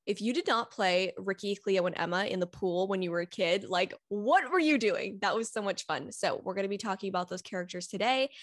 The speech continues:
And let's go ahead and start off with Cleo, because I feel like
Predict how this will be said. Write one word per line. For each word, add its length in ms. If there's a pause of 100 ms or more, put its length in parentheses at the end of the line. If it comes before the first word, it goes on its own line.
(260)
And 540
let's 260
go 140
ahead 420
and 260
start 240
off 140
with 160
Cleo, 480
because 320
I 120
feel 260
like 240